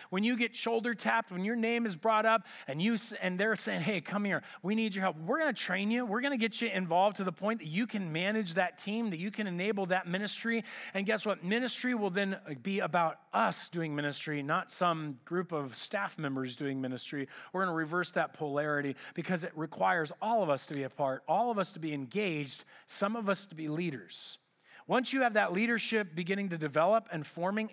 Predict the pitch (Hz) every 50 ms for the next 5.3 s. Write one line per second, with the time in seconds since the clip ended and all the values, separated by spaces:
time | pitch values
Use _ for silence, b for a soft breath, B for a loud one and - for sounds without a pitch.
0 | - - 170 175 208 226 240 233 233 - 165 165 202 180 - 175 160 - 185 156
1 | 147 160 151 143 - 175 160 147 135 165 175 165 202 202 185 - 208 220 226 214
2 | 175 143 B B B B B B 180 165 - - 180 185 180 165 156 151 156 156
3 | 156 - 160 139 - 139 135 127 127 120 127 - - - 165 180 170 165 139 -
4 | 143 131 - - 180 170 - 175 151 143 - - 165 175 160 - 151 139 117 123
5 | 143 156 160 156 151 139